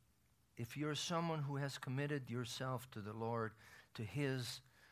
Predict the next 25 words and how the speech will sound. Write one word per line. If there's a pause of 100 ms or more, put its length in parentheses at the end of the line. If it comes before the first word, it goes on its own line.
(260)
lordship,
to
his
mastering
your
life, (300)
you've
signed
on
a
dotted
line,
you
said,
"God, (500)
um, (880)
here
I
am,
signed,
sealed,
delivered, (380)
no
holds
barred,